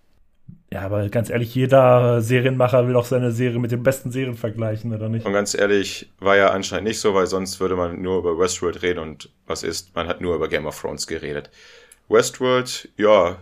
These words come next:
Speaker 2: Vergnügungspark, der im Western, also in der Westernzeit spielt und reiche Leute können sich dort einkaufen, sind in dieser Westernwelt drinne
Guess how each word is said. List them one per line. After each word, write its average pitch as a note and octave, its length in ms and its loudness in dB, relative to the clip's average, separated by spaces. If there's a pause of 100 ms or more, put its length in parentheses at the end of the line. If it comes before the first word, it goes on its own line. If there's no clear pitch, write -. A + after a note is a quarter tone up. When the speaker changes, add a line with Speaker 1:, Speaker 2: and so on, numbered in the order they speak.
Speaker 2:
Vergnügungspark, D3 1120 -4
der G#2 120 0
im F#2+ 100 -6
Western, C3+ 460 -2
also F2+ 140 -8
in F2+ 60 -8
der F2 100 -8
Westernzeit B2+ 580 -2
spielt B2 560 -2 (760)
und G2+ 240 -2
reiche A2 260 4
Leute G2+ 300 0
können G#2+ 160 -6
sich F#2+ 160 -10
dort F2+ 200 -4
einkaufen, G#2+ 840 -2
sind G2 180 -6
in F#2 140 -2
dieser F2 260 -2
Westernwelt F#2 560 -2
drinne A2 500 0